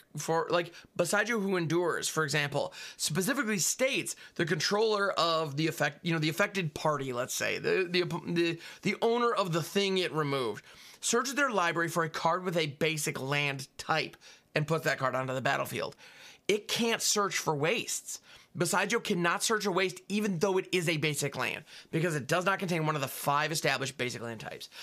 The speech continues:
Um, so that's a neat little interchange.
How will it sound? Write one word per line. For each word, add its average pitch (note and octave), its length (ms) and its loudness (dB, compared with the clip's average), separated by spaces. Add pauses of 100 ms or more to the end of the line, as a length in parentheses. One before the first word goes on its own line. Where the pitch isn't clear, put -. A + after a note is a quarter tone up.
(280)
Um, C3 280 0 (380)
so G3 160 2
that's F#3 260 2 (160)
a F3+ 80 4
neat E3+ 500 0
little D3+ 280 0
interchange. C#3 440 -2